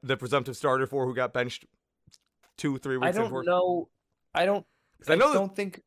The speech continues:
Speaker 2: well,
Speaker 1: I know there's at
Speaker 2: technically,
Speaker 1: least
Speaker 2: I
Speaker 1: two.
Speaker 2: think he
Speaker 1: <laughs> I
Speaker 2: Right.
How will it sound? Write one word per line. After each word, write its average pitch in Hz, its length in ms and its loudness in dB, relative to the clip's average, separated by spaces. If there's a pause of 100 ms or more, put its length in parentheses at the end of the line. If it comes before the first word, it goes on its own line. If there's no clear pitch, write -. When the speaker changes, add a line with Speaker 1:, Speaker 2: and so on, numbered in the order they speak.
Speaker 2:
well, 180 460 2
Speaker 1:
I 160 80 0
know 240 100 8
there's 349 180 8
at 302 100 8
Speaker 2:
technically, 262 120 6
Speaker 1:
least 190 120 6
Speaker 2:
I 170 40 0
Speaker 1:
two. 165 420 6
Speaker 2:
think - 0 -
he 156 240 -8 (300)
Speaker 1:
<laughs> - 0 -
I 170 220 0 (440)
Speaker 2:
Right. 151 340 -2